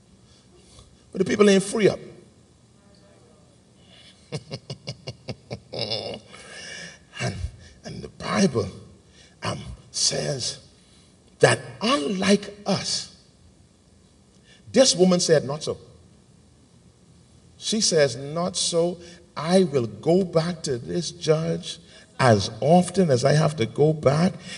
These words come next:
because I am not accepting no for an answer." Because, hmm,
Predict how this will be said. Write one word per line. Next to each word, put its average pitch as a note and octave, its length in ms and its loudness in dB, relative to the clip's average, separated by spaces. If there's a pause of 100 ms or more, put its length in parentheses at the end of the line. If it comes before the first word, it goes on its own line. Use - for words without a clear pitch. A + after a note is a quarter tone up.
(120)
because D#3 540 2
I E3 180 2
am C#3 340 -2
not F3 300 -2
accepting D3 800 -4
no E3+ 180 2
for D3+ 220 -2
an D3 60 -2
answer." C#3 280 -6 (2500)
Because, - 680 0
hmm, F3 400 -4